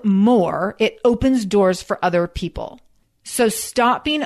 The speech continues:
uncomfortable with success and stop being uncomfortable with desiring abundance, because when you get comfortable with desiring success and desiring abundance and knowing that you're worthy of it and knowing that you're qualified and that you deserve it, then you get that abundance in your life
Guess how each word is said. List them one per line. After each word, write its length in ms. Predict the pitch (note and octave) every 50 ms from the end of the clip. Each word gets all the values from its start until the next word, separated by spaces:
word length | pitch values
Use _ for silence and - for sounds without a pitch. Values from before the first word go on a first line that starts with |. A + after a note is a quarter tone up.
| -
uncomfortable 880 | - A#3 A#3 A3+ - - - C4 C#4+ C#4 - - - A#3+ G3+ F#3+ F#3 F#3
with 200 | F#3 F#3+ F#3 -
success 760 | - - - F#3 - - - - - E3+ E3+ B3 D#4 - -
and 200 | - - A3 G#3+
stop 520 | - - - - - - A3+ A#3 C4 C4+ -
being 160 | C4+ B3+ B3
uncomfortable 680 | A3+ G#3+ G#3 - - C4 C#4+ C#4 - C#4+ C4 A#3 G#3
with 260 | G3 G3 - - F#3
desiring 680 | - G#3 G3+ F#3 E3 G3 F#3 F#3+ G3 G#3 G#3 G#3+ G#3 G#3
abundance, 720 | - F#3+ F3 - G#3 G3 F#3+ F3 C#3 A#2+ G#2+ - - -
because 640 | - A3 G#3 - - - C4 C4+ B3+ G#3 F#3+ F3+ F3+
when 140 | G3 G#3+ A3
you 80 | A#3+
get 200 | A3 C4+ B3 -
comfortable 760 | - - - C#4 D4+ E4 E4 - - D#4+ D4+ B3 A3+ G#3+ G3+ F#3+
with 120 | F#3+ F#3
desiring 520 | F#3+ G3 F3 F3 F#3+ G3 A3 A3 G#3+ G3+ F#3
success 360 | - G3 - - E3+ E3+ -
and 80 | F3+ E3+
desiring 440 | F3 E3 F3+ F3+ F#3 F#3 F#3 F3+
abundance 400 | F3 E3 E3 D#3+ E3+ F#3+ G#3 G3+
and 160 | G3 F3+ F3+ F#3
knowing 300 | F#3 F#3+ G3 G3 G3 G3
that 100 | F#3 C3+
you're 120 | F#3 F3
worthy 380 | E3 E3+ F3 F3 F3 G3+ G#3 G#3
of 100 | G#3+ G#3+
it 120 | A#3 -
and 160 | F#3 F3+ F3+
knowing 260 | F3+ F3 F3+ F#3+ F#3+
that 80 | F#3 D3+
you're 80 | G2+ C#3+
qualified 540 | - - E3+ E3 E3+ F3 F3 - F#3+ F#3
and 100 | F3 F3
that 60 | E3 C#3
you 80 | F3
deserve 400 | D#3 E3 F3 A3 C4+ D4 B3+ F#3
it, 240 | E3+ E3+ E3 - - _ _ _ _ _ _
then 800 | - F#3 F3+ A#3+ B3 C#4 D4 C#4 A#3 G3+ F#3 F#3 F#3+ G#3+ B3 B3 - _ _
you 140 | - G#3 G#3
get 280 | E3+ - A#3 A3+ A#3 -
that 120 | A#3 G#3
abundance 400 | G3 F3 F#3+ F#3 F3+ F3+ E3+ -
in 80 | F3+ E3+
your 140 | E3 E3
life 500 | E3 E3+ G3 F#3+ D3+ B2 B2+ F3 - _